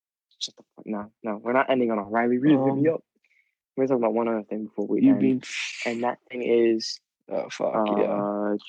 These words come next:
Speaker 1: there's a new Trippie Redd album coming out. Never been a big Trippie Redd guy, but some of my friends are big,
Speaker 2: Um,
Speaker 1: really hype
Speaker 2: yeah,
Speaker 1: on
Speaker 2: I'm
Speaker 1: it.
Speaker 2: not really
Speaker 1: Yeah,
Speaker 2: that big on
Speaker 1: Pegasus
Speaker 2: Trippie Redd
Speaker 1: sucked.
Speaker 2: guy either. I'll probably,
Speaker 1: Derek.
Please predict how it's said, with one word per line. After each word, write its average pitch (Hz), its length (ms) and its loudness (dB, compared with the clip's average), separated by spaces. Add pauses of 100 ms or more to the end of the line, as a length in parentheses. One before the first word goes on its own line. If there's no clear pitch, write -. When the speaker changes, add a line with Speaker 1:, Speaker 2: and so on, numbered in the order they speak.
Speaker 1:
there's 120 160 0
a - 20 2
new 123 120 4
Trippie 123 260 2
Redd 120 200 6
album 117 300 4
coming 117 240 -4
out. 123 180 -4 (2250)
Never 117 200 -2
been 120 140 0
a 113 40 0
big 117 220 2
Trippie 117 280 0
Redd 123 180 2
guy, 110 240 4
but 110 140 -4
some 127 180 -2
of 110 80 -6
my 104 160 -6
friends 123 240 -4
are 104 80 0
big, 110 240 2 (520)
Speaker 2:
Um, 139 220 6
Speaker 1:
really 117 120 4
hype 110 160 2
Speaker 2:
yeah, 113 140 4
Speaker 1:
on 113 60 6
Speaker 2:
I'm 143 100 2
Speaker 1:
it. 147 40 0
Speaker 2:
not 160 160 2
really 143 220 6
Speaker 1:
Yeah, 139 60 4
Speaker 2:
that 139 200 2
big 143 160 -2
on - 160 -2
Speaker 1:
Pegasus 113 240 2
Speaker 2:
Trippie 135 120 6
Redd - 100 -6
Speaker 1:
sucked. 104 360 0
Speaker 2:
guy 123 200 2
either. 123 300 0
I'll 127 160 6
probably, 165 520 4
Speaker 1:
Derek. 110 540 0